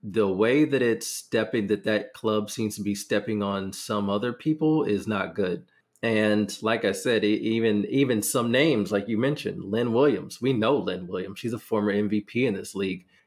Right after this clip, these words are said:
and they did her dirty as well. And there's just, like, I don't know. It's, it's weird because we've heard a lot of, we've heard a lot from, you know, players, you know, of course, Micaiah's story, which is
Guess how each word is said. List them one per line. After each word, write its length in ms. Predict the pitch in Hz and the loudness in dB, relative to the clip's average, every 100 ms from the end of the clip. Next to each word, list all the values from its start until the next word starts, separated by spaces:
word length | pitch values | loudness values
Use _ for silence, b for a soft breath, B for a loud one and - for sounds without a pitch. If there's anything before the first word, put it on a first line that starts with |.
| _ 117 | _ 0
and 540 | 107 104 101 98 98 | 2 2 2 -2 -4
they 320 | - 95 107 110 | -10 0 2 4
did 240 | 113 107 | 2 2
her 200 | 117 117 | 0 0
dirty 360 | 107 104 101 101 | 2 2 2 -2
as 140 | 95 | -2
well. 440 | 101 107 - - _ _ _ - | -2 -2 -4 -10 _ _ _ -6
And 540 | 107 98 92 90 90 - _ - | -2 -2 -2 -4 -8 -14 _ 0
there's 240 | 110 104 | 0 2
just, 240 | - 107 104 | -4 -4 -2
like, 480 | 95 92 90 - _ _ _ _ B - | 0 -2 -4 -14 _ _ _ _ B -4
I 120 | 110 | -2
don't 360 | 104 151 139 | 2 4 4
know. 140 | 135 143 | 4 6
It's, 240 | 143 139 | 6 4
it's 240 | - 156 120 | 2 2 2
weird 320 | 123 147 139 | 4 4 4
because 240 | 135 135 | 2 2
we've 160 | 131 131 | 2 2
heard 240 | 160 151 | 2 2
a 100 | - | 2
lot 300 | 120 120 120 | 2 2 2
of, 440 | 120 107 101 - - _ _ _ | 2 0 -4 -16 -20 _ _ _
we've 160 | 123 - | -12 -6
heard 220 | 160 165 | 0 2
a 20 | |
lot 320 | 147 131 127 | 4 2 0
from, 600 | - 123 113 110 107 101 - _ _ _ | -2 0 2 2 0 -4 -8 _ _ _
you 140 | 120 117 | -6 -2
know, 320 | 104 98 95 - - | 0 -2 -6 -16 -8
players, 720 | 139 127 117 113 107 - - - | 0 2 4 2 0 -6 -14 -8
you 120 | 110 | -2
know, 140 | 101 | -2
of 120 | 101 | -2
course, 300 | - 127 113 | 0 0 0
Micaiah's 520 | 113 - 127 107 104 - | -6 -6 -2 -2 -2 -4
story, 640 | 127 110 104 101 101 104 | 0 2 2 0 -2 -4
which 220 | 110 110 | -6 -2
is 400 | 107 101 98 - | -2 -2 -6 -16